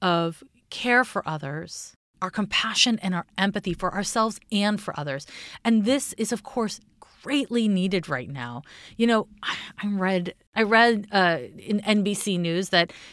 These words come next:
China's bracing for a new wave of covid infections,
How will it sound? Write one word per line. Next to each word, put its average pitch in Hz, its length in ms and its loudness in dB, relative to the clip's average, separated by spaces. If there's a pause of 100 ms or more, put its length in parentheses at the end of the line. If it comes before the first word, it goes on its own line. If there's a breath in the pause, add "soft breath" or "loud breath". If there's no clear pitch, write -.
China's 226 420 2
bracing 175 400 -2
for 170 140 -4
a 160 40 -2
new 156 120 -4
wave 147 200 -2
of 147 120 -8
covid 147 360 -2
infections, 220 800 -4